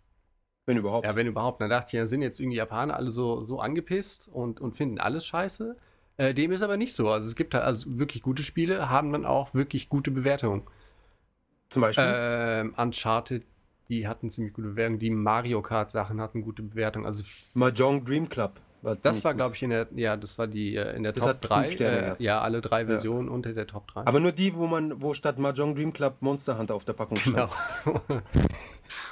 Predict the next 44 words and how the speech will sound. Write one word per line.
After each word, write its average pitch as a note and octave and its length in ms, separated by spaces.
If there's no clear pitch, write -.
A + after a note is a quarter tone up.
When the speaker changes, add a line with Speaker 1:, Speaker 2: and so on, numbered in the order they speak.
Speaker 2:
Und C3 120
die - 60
Steinchen C3+ 360
durch A#2 160
Schwerter A#2 320
ersetzt G2 400
waren. G2 200
Nein, C#3 160
Speaker 1:
Genau. B2 140
Speaker 2:
aber A#2 100
was C3+ 60
ich B2+ 60
sagen C3 280
will, C3+ 360
ich B2+ 280
hatte D3 120
halt C#3+ 140
gedacht, B2+ 320
dass - 180
irgendwie B2 380
Amazon A#2 400
zu - 140
so A2+ 100
einer G#2 460
an-, C3+ 240
Speaker 1:
Rant. C#3 120
Speaker 2:
angepisste, B2+ 600
genau, A2 580
äh, - 60
Rant-Plattform G#2+ 880
Speaker 1:
Rant-Board. C3+ 220
Speaker 2:
verkommt. A2 320
Dem F3+ 160
ist G3 160
aber D#3+ 160
nicht G#2 160
so. A2 200
Speaker 1:
Ja. G2 40
Speaker 2:
Also G#2+ 320
die A2 160
Leute, B2+ 300
die C3 160
da B2 260
irgendwie A#2 540